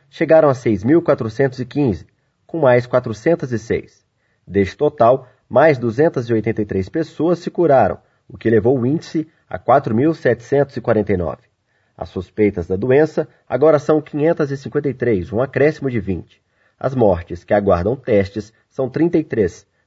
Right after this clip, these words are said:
com três falecimentos a mais entre terça e quarta. O número de internados chegou a trezentos e trinta e dois, com vinte e quatro a mais. Não foram detalhados quantos pacientes estão entubados, ocupando U T Is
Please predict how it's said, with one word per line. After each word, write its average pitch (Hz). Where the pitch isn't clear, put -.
com 95
três 170
falecimentos 110
a 131
mais 120
entre 92
terça 110
e -
quarta. -
O 107
número 107
de 104
internados 147
chegou 156
a 165
trezentos 160
e 143
trinta 151
e 123
dois, 113
com 95
vinte 143
e -
quatro 143
a -
mais. 120
Não 92
foram 98
detalhados 139
quantos 107
pacientes 120
estão 101
entubados, 117
ocupando 147
U 160
T 160
Is 123